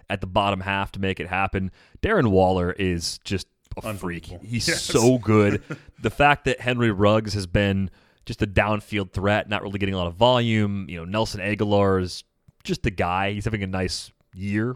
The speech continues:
Speaker 1: for the Raiders, but he's not somebody that's really a threat for targets. And Waller is just a mismatch nightmare. So whether, you know, it, it's Carr in the future or Mariota or whoever's playing quarterback there,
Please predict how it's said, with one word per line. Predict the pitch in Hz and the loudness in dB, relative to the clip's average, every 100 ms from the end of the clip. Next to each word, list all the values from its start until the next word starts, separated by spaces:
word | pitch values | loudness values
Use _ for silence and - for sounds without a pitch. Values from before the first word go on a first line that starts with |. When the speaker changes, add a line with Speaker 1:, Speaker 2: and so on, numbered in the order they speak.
| - | -8
Speaker 1:
for | 127 | -8
the | 117 | 0
Raiders, | 120 120 120 107 | 2 2 2 0
but | - | -2
he's | 101 90 | -4 -6
not | 92 98 104 98 98 | -10 -4 0 0 0
somebody | - 98 95 95 | -2 -2 2 2
that's | 92 85 | 0 -2
really | 101 92 | -2 -2
a | 82 | -4
threat | - 95 - | -2 -2 -2
for | - | -6
targets. | - 95 92 98 - | 0 0 0 -4 -4
And | 87 - _ _ - | -8 -10 _ _ 0
Waller | 147 156 113 | 4 6 6
is | 98 90 | 2 0
just | 101 - | -6 -6
a | 95 | -8
mismatch | 90 98 117 - 110 98 98 | -8 -2 -2 -2 -4 -4 -4
nightmare. | 101 98 101 98 92 90 - _ | -4 -2 -2 -2 0 -2 -6 _
So | - 107 | -2 2
whether, | 113 107 101 | 4 2 0
you | 104 | -4
know, | 87 85 - _ - | -6 -10 -16 _ -14
it, | 95 - | -12 -10
it's | 98 | -10
Carr | - - 113 113 107 110 - | -6 0 4 6 4 -2 -12
in | - | -6
the | 104 | -6
future | - 107 - 104 98 | -2 -2 0 2 2
or | 87 80 | 0 -2
Mariota | 98 107 104 101 104 | 0 4 4 4 2
or | 90 | 2
whoever's | 104 110 | 0 0
playing | - 120 92 | -4 -6 -8
quarterback | - - 104 110 113 - | -8 -2 0 0 -2 0
there, | 117 117 | 0 0